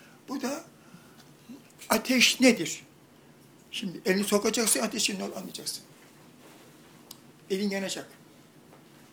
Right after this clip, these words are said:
Aynen yani onu, o hissi tadacaksın. Ve hatta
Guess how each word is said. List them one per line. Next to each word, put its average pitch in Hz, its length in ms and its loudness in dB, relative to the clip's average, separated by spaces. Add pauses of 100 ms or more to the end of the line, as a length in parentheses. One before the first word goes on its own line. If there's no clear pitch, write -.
(220)
Aynen 180 300 -4
yani 165 240 -8
onu, 220 220 -4
o 202 240 -2
hissi - 320 -6
tadacaksın. - 680 -2 (960)
Ve 233 60 6
hatta 247 400 2